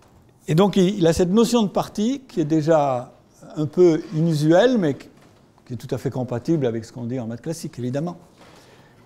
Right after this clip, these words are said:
Mais c'est un point de vue plus catégorique. Et après, il définit,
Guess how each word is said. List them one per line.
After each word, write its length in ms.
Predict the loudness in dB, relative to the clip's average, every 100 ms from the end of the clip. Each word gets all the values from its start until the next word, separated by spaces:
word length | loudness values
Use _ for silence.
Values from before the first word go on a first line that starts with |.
| _
Mais 120 | -6
c'est 160 | 0 0
un 60 |
point 160 | 2 2
de 80 | 2
vue 80 | 0
plus 160 | -2
catégorique. 640 | -4 -2 -2 0 0 -4 -20 -20 _ _ -20 _ -20 -20 _ _ _ 0
Et 80 | 0
après, 580 | 2 4 4 4 -4 -20 _ _ _ _ _ _ -20 -20 _ _ _
il 140 | -8 -2
définit, 640 | -2 0 0 2 0 -2